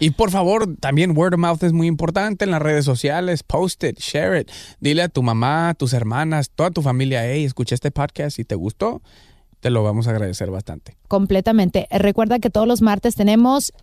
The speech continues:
Speaker 2: episodios nuevos.
Speaker 1: Nuevos.
Speaker 2: Y aparte nos puedes seguir a través de las redes sociales.
Speaker 1: En Instagram me pueden seguir como Eddie G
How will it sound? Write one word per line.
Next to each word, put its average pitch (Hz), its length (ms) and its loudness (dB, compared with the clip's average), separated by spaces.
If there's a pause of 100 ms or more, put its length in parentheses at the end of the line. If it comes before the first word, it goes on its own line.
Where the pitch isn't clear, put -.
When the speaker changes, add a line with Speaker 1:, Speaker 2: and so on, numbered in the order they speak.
Speaker 2:
episodios 320 1000 -2
nuevos. 330 440 0
Speaker 1:
Nuevos. 302 880 0
Speaker 2:
Y 226 140 -2
aparte 226 360 0
nos 247 140 2
puedes 196 180 -2
seguir 190 220 0
a 196 40 -2
través 175 300 0
de 190 80 -2
las 170 120 -2
redes 170 240 0
sociales. 269 960 -2 (240)
Speaker 1:
En 147 160 0
Instagram 185 440 0
me 185 80 0
pueden 175 220 2
seguir 156 280 0
como 170 300 0
Eddie 160 360 0
G 160 360 2